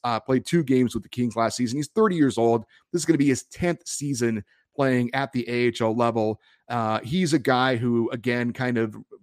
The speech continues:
replaces Brent Sutter or maybe takes over more of the role of the leadership. And Mike had asked who would be the captain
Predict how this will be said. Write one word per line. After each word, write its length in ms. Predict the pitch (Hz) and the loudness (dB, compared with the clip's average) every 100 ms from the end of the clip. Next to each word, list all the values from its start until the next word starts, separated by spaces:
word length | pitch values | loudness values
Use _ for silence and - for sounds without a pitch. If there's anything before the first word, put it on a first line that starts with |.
| - | -4
replaces 640 | 143 139 160 156 - 143 120 | -2 0 2 2 2 -2 0
Brent 260 | 131 135 | 0 0
Sutter 400 | - 127 127 127 | 0 0 2 2
or 340 | 123 117 110 107 | 2 0 0 -2
maybe 260 | 123 127 123 | -2 0 -2
takes 300 | - 123 - | -2 -4 -2
over 160 | 120 | -2
more 280 | 113 120 117 | 0 2 2
of 60 | 113 | 0
the 60 | |
role 400 | 107 107 113 113 | -2 0 2 2
of 80 | 107 | 0
the 80 | 107 | -2
leadership. 500 | 107 120 113 120 117 _ - _ - | -2 -2 -2 -2 -2 _ -20 _ -8
And 140 | 123 | -4
Mike 240 | 123 143 151 | 2 2 2
had 140 | 135 | -2
asked 340 | 120 123 127 - | -2 -4 -6 -2
who 80 | |
would 160 | 147 123 | 0 2
be 100 | 131 | 0
the 120 | 120 | -2
captain 600 | - 123 120 - 127 127 | -4 -8 -8 -2 -2 -2